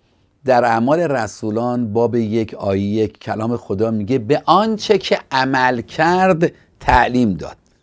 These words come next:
یعنی به آنچه که عمل کرد سخن گفت. اما اینها برعکس هستن، اینها فقط سخن میگن و سخن میگن و فریب میدن و میدزدن و میکشن و همه شو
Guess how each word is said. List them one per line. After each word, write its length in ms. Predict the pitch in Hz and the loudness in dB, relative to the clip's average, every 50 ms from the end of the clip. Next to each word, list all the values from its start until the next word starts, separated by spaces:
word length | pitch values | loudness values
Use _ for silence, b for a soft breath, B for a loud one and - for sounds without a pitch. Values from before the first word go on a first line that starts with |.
| _ _ _ _ _ _ _ _ _ - | _ _ _ _ _ _ _ _ _ -2
یعنی 160 | 104 117 127 | 0 0 2
به 120 | 117 123 | 4 4
آنچه 380 | 120 123 135 143 135 - - 113 | 4 4 2 0 -2 -2 -6 -6
که 120 | - - | -6 -8
عمل 440 | 107 - 104 101 98 95 98 117 131 | -6 -4 -4 -2 0 0 0 0 -2
کرد 380 | 127 - 165 160 175 185 185 - _ b b b b b b b _ _ _ | -2 0 0 2 2 0 -2 -4 _ b b b b b b b _ _ _
سخن 720 | - - - - - 143 135 - - 135 131 113 95 82 | -20 -20 -10 0 2 2 2 2 2 0 0 0 0 -4
گفت. 320 | 71 67 - - - - _ _ b b b b b b b b _ | -8 -14 -16 -20 -20 -20 _ _ b b b b b b b b _
اما 240 | 139 156 180 202 214 | 2 2 2 2 0
اینها 640 | - - 160 156 156 147 127 123 151 170 185 190 196 | -2 -4 -4 -4 -2 -4 -4 -4 -2 0 2 2 2
برعکس 600 | 196 214 165 151 143 131 139 156 156 139 - - | 2 2 0 0 0 0 2 2 0 0 -2 -4
هستن، 280 | 101 90 80 - 92 87 | -6 -6 -6 -8 -10 -8
اینها 280 | 95 104 104 127 147 | -8 -6 -2 -2 -2
فقط 320 | 139 - 127 120 131 131 117 | -2 -4 -4 -2 -2 -2 -4
سخن 480 | - - - 123 113 - 135 139 151 | -4 -4 -4 -4 -4 -2 -2 -2 -2
میگن 480 | 160 160 156 139 151 151 147 143 143 139 b b b b b b - | 0 -2 -2 0 0 0 2 0 -2 -4 b b b b b b -6
و 100 | 117 117 | -6 -6
سخن 460 | 110 - - 156 156 - 131 127 135 | -6 -4 -4 -4 -2 -2 -2 -2 0
میگن 460 | 143 143 143 139 127 139 135 131 131 | 0 0 0 0 0 0 -2 -2 -4
و 160 | 127 107 110 101 | -4 -4 -4 -4
فریب 480 | - - 104 95 98 117 135 - - | -2 -4 -2 -2 0 0 -2 -2 -2
میدن 400 | 131 131 123 123 120 120 117 113 98 | -4 -4 -2 0 0 0 0 -2 -2
و 120 | 95 90 | -2 -2
میدزدن 880 | 92 95 104 123 131 120 135 127 127 120 101 87 90 117 113 113 113 107 | -2 -2 -2 -2 -2 -2 0 0 0 -2 -2 -2 -2 0 0 0 -2 -4
و 120 | 95 87 85 | -4 -6 -6
میکشن 800 | 87 95 113 131 - - 131 123 113 - 131 120 120 120 110 B B B B B B B B - 107 110 | -4 -4 -4 -6 -4 -2 -2 -2 -2 -2 -2 -2 0 -2 -2 B B B B B B B B -8 -2 2
و 260 | 123 139 147 156 160 | 6 6 8 8 6
همه 340 | 151 120 117 107 104 107 110 | 4 0 -2 -2 -2 -2 -2
شو 180 | 104 - 107 | -2 -4 -8